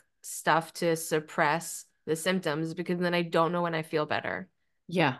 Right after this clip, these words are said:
Speaker 1: And the
Speaker 2: Yeah.
Speaker 1: same thing with the depression. I think part of knowing that I was depressed was knowing that there will be an end to the medical saga,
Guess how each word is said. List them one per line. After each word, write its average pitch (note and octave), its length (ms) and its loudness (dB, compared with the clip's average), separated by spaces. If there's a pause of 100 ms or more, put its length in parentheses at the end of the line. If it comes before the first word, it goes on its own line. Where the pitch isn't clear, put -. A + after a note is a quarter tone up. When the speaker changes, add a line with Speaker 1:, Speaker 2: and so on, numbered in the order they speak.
(140)
Speaker 1:
And E3+ 180 0
the E3+ 60 4
Speaker 2:
Yeah. C#3+ 120 2
Speaker 1:
same E3+ 200 0
thing E3+ 180 0
with E3+ 140 0
the E3+ 80 0
depression. E3 720 0 (300)
I E3+ 100 6
think F#3 300 0
part F#3 280 4
of F3+ 140 4
knowing F3 360 4
that E3+ 100 2
I E3 80 4
was E3 220 2
depressed F#3 480 2
was E3+ 180 -2
knowing E3 280 2
that D#3+ 180 2
there E3 140 4
will E3 120 6
be D#3+ 140 2
an D#3 120 2
end D#3+ 240 2
to E3+ 80 -2
the D#3+ 120 2
medical D#3+ 460 2
saga, D3 680 -2